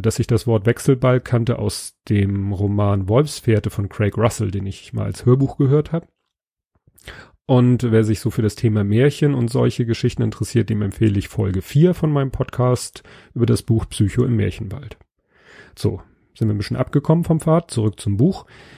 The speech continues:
Es gibt in dem Buch, äh, das darf man verraten, ein Happy End.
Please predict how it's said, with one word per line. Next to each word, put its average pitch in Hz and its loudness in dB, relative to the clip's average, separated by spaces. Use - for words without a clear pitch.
Es - 0
gibt - 0
in 139 4
dem 120 4
Buch, 123 0
äh, 107 -4
das - -6
darf - 0
man 107 -2
verraten, 104 -2
ein 107 -2
Happy 90 -2
End. 156 2